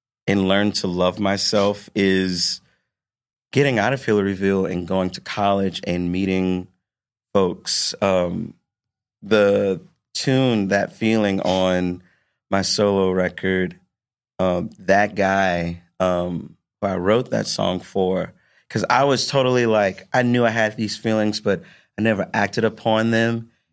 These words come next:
And he was someone who really was flat out, um,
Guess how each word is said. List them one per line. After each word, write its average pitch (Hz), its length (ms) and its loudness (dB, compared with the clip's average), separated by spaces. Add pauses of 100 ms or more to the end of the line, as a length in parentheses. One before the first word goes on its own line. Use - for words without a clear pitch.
(160)
And 95 80 -18
he 120 140 0
was 113 240 2
someone 104 420 0
who 98 720 -2 (1500)
really 101 880 0 (1500)
was 92 600 2 (360)
flat 107 280 4
out, 90 600 -2 (100)
um, - 560 -2